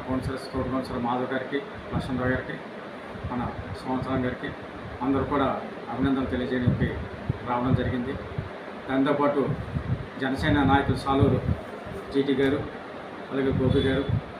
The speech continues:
మురళి గారు, మరి మిగతా కార్యకర్తలు కూడా ఈరోజు ఈ కార్యక్రమంకి వచ్చారు. ముందుగా భారతీయ జనతా పార్టీ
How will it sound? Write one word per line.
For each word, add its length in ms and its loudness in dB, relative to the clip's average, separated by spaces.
మురళి 300 4
గారు, 160 4
మరి 220 2
మిగతా 240 2
కార్యకర్తలు 480 0
కూడా 140 2
ఈరోజు 260 0
ఈ 120 -8
కార్యక్రమంకి 480 2
వచ్చారు. 280 0
ముందుగా 300 6
భారతీయ 340 2
జనతా 240 4
పార్టీ 260 4